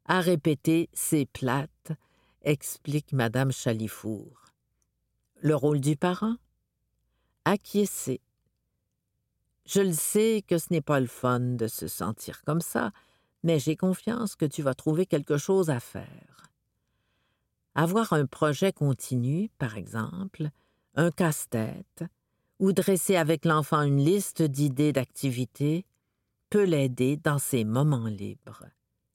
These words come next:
Surtout, évitez de recourir trop rapidement aux écrans, rappelle madame Pagani. Et pour les adultes ?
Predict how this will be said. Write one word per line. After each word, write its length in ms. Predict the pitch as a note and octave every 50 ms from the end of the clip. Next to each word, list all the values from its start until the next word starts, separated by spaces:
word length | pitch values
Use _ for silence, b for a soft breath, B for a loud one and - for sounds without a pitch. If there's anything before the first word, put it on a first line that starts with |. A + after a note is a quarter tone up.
| _ _ _ _ _ _ _ _ _ _ _ _ -
Surtout, 640 | - - - - F#3+ - - - - G#3 G3+ - _ _ _ _ _ _ _ _ _ _ _ _ _ _ -
évitez 760 | F3+ G3+ G3+ F3+ F3+ G3+ F3 - - - G#3 G#3 G3+ G3+ G3
de 180 | E3 D3 B2+ B2+ - -
recourir 600 | C#3 C#3+ - E3 D3+ C3+ - D3+ C#3+ C3+ G#2+ - _
trop 260 | - - - F3+ F3+
rapidement 640 | E3 C#3+ C#3+ C#3+ - - D3+ C3+ C3 C#3 C#3 C#3+ C#3
aux 140 | B2+ B2+ A#2+
écrans, 720 | G#2+ G#2 A2+ D3 D3 - - - - - - A#2 A#2 C3 - _ _ _ _ _ _ _ _ _ _ _ _ _
rappelle 680 | - - D3+ C#3+ - F3+ F3 F3+ F3+ F3+ F3 E3+ D3+ A#2
madame 460 | C#3 C3+ B2+ B2 D3 D#3 D#3+ D#3 C#3+
Pagani. 640 | - - C#3 C3 B2 B2 A2+ A2 A2 G#2+ G#2+ A2+ A#2 _ _ _ _ _ _ _ _ _ _ _ _ _ _ _ _ _ -
Et 100 | C#3+ D3
pour 180 | - E3+ D#3
les 220 | D#3 D#3+ D#3 D3 E3
adultes ? 640 | D#3 D3+ - F#3 G3+ G#3+ A3 - _ - - _